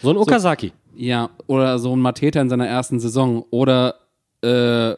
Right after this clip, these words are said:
Speaker 2: ein John Cordoba in, in seiner einen Saison, wo der, ich glaub, zwölf oder dreizehn Tore gemacht hat.
Speaker 1: Ja.
Speaker 2: Und ich hab das Gefühl, ich mein, Johnny war letztes Jahr gut dabei und dann hat er einfach aufgehört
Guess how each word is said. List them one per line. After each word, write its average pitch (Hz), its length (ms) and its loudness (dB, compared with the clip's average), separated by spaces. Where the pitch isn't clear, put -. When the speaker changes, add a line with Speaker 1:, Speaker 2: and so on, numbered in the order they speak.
Speaker 2:
ein 113 400 -6
John 117 180 -2
Cordoba 117 680 0
in, 113 300 -8
in 110 100 -10
seiner 110 260 -4
einen 117 260 -4
Saison, 107 480 -8
wo 117 120 -4
der, 120 180 -2
ich - 60 -16
glaub, 113 200 -8
zwölf 117 180 -4
oder 113 120 -4
dreizehn 107 320 -8
Tore 104 160 -6
gemacht 104 280 -8
hat. 107 140 -10
Speaker 1:
Ja. 101 140 -20
Speaker 2:
Und - 420 -18
ich 131 60 0
hab 170 80 0
das - 160 -4
Gefühl, 214 480 2
ich - 80 -20
mein, 147 160 0
Johnny 185 260 2
war 160 120 2
letztes 160 280 -4
Jahr 131 200 -2
gut 151 200 -8
dabei 123 440 0
und 131 60 -6
dann 135 80 2
hat 131 80 2
er 131 80 2
einfach 127 160 -2
aufgehört 127 500 -2